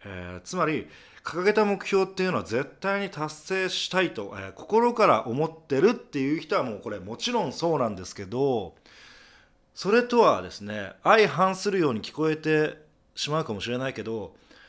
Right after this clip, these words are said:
もうね、あの、毎年毎年目標達成とか、えー、目標設定とか、目標を絶対叶えるとか言ってきたけど、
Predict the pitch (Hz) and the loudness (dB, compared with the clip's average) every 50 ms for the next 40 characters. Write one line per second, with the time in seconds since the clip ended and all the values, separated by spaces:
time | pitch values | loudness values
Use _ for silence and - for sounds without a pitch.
0 | _ - 170 175 156 123 110 101 98 95 92 90 90 101 120 175 180 220 208 196 | _ -6 -4 -2 -2 -2 -2 -4 -6 -8 -8 -4 0 0 0 2 0 0 0 0
1 | 190 190 185 185 180 175 - 185 175 131 107 107 110 - - 175 196 190 - 170 | 2 2 2 2 0 -2 0 0 0 0 -2 -4 -6 -4 0 0 0 0 0 -4
2 | 185 180 - - 123 110 110 101 - - - - _ - 110 101 95 101 110 107 | -6 -6 -4 -6 -6 -6 -6 -10 -12 -14 -18 -18 _ -18 -18 -14 -12 -10 -10 -10
3 | - - 165 170 165 - - 156 165 165 - - 110 101 104 98 - - - - | -8 -6 -6 -6 -6 -4 -4 -6 -6 -6 -6 -8 -10 -10 -10 -16 -18 -20 -20 -20
4 | _ - 110 117 120 - - - 160 160 160 156 151 127 131 123 - - 160 156 | _ -14 -12 -12 -12 -12 -10 -6 -4 -2 -2 -2 -2 -4 -6 -8 -6 -4 -2 -2
5 | 147 143 123 135 143 165 180 190 196 180 - 147 - 107 101 110 123 120 - _ | -2 -4 -4 -2 0 0 2 2 0 0 -2 -4 -6 -6 -4 -6 -6 -8 -12 _
6 | _ - 214 208 208 - - - - 254 233 233 262 233 - 175 190 175 - - | _ -4 -4 -4 -6 -8 -12 -6 -4 -4 -2 -2 -2 -2 -2 0 0 0 -2 -4
7 | - | -6